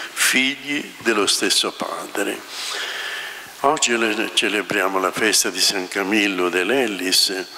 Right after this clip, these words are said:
un santo che fece tremare sua madre prima ancora che nascesse, perché lei sognò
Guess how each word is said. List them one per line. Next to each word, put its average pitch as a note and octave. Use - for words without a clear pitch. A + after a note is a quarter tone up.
un C3
santo A2
che A#2+
fece A#2
tremare G2
sua G2
madre G2+
prima A#2+
ancora A2+
che G#2+
nascesse, G#2+
perché A#2
lei A#2
sognò G#2